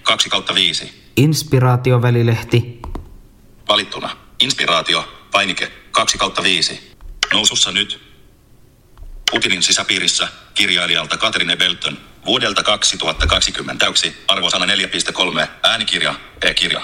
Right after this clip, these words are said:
Speaker 1: Painike. Virtahevot. Kirjailijalta Emilia Sjöholm. Vuodelta kaksituhatta kaksikymmentäkaksi. Arvosana neljä piste neljä. Äänikirja. E-kirja. Painike.
Speaker 2: Tässä inspiraationäkymässä näkyy tällä hetkellä nousussa olevia kirjoja, eli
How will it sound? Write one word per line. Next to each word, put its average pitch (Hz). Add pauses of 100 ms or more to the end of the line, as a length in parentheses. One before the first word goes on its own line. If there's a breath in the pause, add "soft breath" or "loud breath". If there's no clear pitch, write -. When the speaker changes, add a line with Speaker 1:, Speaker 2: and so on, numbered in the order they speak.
(260)
Speaker 1:
Painike. 98 (440)
Virtahevot. - (200)
Kirjailijalta 87
Emilia 87
Sjöholm. 85 (260)
Vuodelta 117
kaksituhatta 101
kaksikymmentäkaksi. -
Arvosana 90
neljä 98
piste 92
neljä. 92 (160)
Äänikirja. 85 (280)
E-kirja. 80 (300)
Painike. 98 (340)
Speaker 2:
Tässä -
inspiraationäkymässä 127
näkyy 107 (440 soft breath)
tällä 95
hetkellä 92
nousussa 95
olevia 87
kirjoja, 90
eli 82